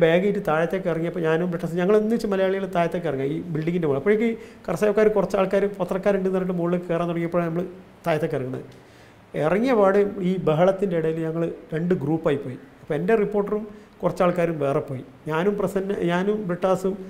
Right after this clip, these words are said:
അജിത്തൊക്കെ വേറൊരു ഗ്യാങ്ങായി പോയി. അപ്പോൾ ഞങ്ങൾ ഈ ക്യാമറ കണ്ടതോട് കൂടിയിട്ട് ഇവർക്കൊക്കെ ഈ ക്യാമറ, ഏഹ്, അടിച്ച് പൊളിക്കുന്നൊക്കെ ഈ കർഷകക്കാർ. അപ്പോൾ എന്നെ ചുറ്റും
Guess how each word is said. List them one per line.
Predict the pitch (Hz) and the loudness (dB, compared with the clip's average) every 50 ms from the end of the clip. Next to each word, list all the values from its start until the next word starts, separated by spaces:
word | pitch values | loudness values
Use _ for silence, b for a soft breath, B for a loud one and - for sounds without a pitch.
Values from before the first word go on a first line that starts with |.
| B B B - 165 | B B B -8 -6
അജിത്തൊക്കെ | 170 151 180 170 185 165 - 175 160 151 | -4 -2 -2 -2 -2 -2 0 0 0 0
വേറൊരു | 147 156 165 175 156 131 | 2 2 0 0 0 0
ഗ്യാങ്ങായി | 131 127 131 127 127 - | -2 -2 -4 -6 -8 -10
പോയി. | 135 - - B B B B B B B | -14 -16 -16 B B B B B B B
അപ്പോൾ | - 165 143 147 | -8 -6 -4 -4
ഞങ്ങൾ | 151 170 196 220 220 214 208 220 | -2 0 2 2 2 2 0 0
ഈ | 214 214 214 - | -2 -4 0 4
ക്യാമറ | 185 185 196 202 220 233 240 254 262 269 254 - - | 6 6 8 8 8 6 6 6 4 4 2 2 0
കണ്ടതോട് | 190 185 196 196 214 214 214 208 190 | -2 0 2 2 4 4 4 4 2
കൂടിയിട്ട് | 190 175 175 190 165 | 0 0 -2 -2 -2
ഇവർക്കൊക്കെ | 180 185 190 180 180 - - 196 185 175 170 170 175 | -2 -2 -4 -4 -6 -4 -2 0 0 0 0 0 -2
ഈ | 175 - - - - - B B B B B B B B - - - - | -4 -6 -10 -14 -20 -20 B B B B B B B B -20 -6 0 2
ക്യാമറ, | 160 180 202 226 214 185 - - - 202 185 | 4 4 4 4 2 0 -2 -4 -2 2 2
ഏഹ്, | 160 165 170 170 165 170 - - - 160 | 4 4 4 2 2 2 0 -2 -2 -2
അടിച്ച് | 151 143 160 180 - 185 180 | -2 -2 -2 -2 -4 -2 0
പൊളിക്കുന്നൊക്കെ | 185 175 175 - 208 202 196 180 - 196 185 185 | 0 0 2 0 0 -2 -2 -2 -2 -2 -2 -2
ഈ | 185 - | 0 -2
കർഷകക്കാർ. | 175 175 - 202 196 190 175 165 | -2 0 0 0 2 2 2 2
അപ്പോൾ | 196 202 196 | 2 0 0
എന്നെ | 226 247 254 240 - - - - B B B B B B - | 2 0 0 0 -4 -10 -16 -18 B B B B B B -6
ചുറ്റും | 233 - - - - - 285 | -6 -6 -6 -8 -4 -2 0